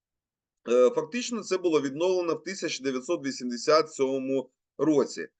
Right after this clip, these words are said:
Переважно індивідуальна трудова діяльність, або, як ми зараз кажемо, е,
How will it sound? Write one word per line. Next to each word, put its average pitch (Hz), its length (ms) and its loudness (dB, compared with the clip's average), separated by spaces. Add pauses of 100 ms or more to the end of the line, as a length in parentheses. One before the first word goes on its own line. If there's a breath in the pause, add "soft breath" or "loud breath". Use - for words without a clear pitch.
(240)
Переважно 220 680 4
індивідуальна 180 720 -2
трудова 165 420 4
діяльність, 190 640 -2
або, 147 200 0
як 151 140 2
ми 151 120 -4
зараз 147 360 4
кажемо, 123 680 2
е, 110 1000 0